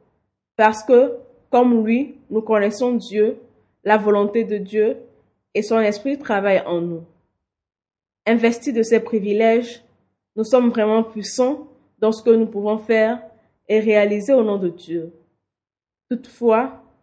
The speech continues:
c'est souvent notre manque d'assurance et de la confiance en soi qui nous empêche d'atteindre pleinement notre potentiel divin, divinement donné. Si nous pourrions penser à nous seulement comme apôtres, comme ceux qui obéissent à Dieu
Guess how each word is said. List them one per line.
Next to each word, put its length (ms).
c'est 180
souvent 300
notre 260
manque 300
d'assurance 880
et 80
de 100
la 140
confiance 520
en 120
soi 540
qui 100
nous 200
empêche 440
d'atteindre 560
pleinement 380
notre 280
potentiel 640
divin, 400
divinement 520
donné. 400
Si 180
nous 140
pourrions 400
penser 380
à 140
nous 160
seulement 680
comme 180
apôtres, 540
comme 220
ceux 180
qui 180
obéissent 460
à 140
Dieu 420